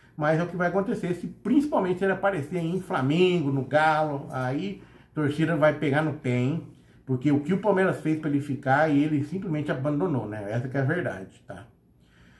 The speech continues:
Mudando de assunto, continuar no Palmeiras, o Palmeiras mira a contratação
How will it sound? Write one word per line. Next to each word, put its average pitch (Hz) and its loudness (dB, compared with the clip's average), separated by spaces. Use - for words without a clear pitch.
Mudando 214 6
de 170 2
assunto, 180 -2
continuar 151 0
no 143 2
Palmeiras, 165 4
o 160 -6
Palmeiras 175 2
mira 185 4
a - -2
contratação 190 -2